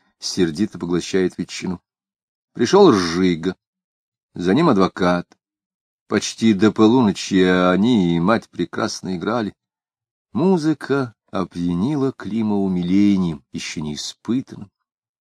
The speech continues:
Настроила его так лирически, что, когда, прощаясь с матерью, он поцеловал руку ее,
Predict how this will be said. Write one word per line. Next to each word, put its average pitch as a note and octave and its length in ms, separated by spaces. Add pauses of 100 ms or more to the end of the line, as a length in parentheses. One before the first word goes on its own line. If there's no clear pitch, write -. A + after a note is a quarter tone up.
(260)
Настроила C#3+ 760
его C#3+ 240 (100)
так F#3 320
лирически, D3+ 800 (1080)
что, - 240
когда, F#2+ 260
прощаясь G#2 720
с - 180
матерью, F#2 680
он D#2+ 80
поцеловал F2+ 580
руку A#2 540
ее, F2 400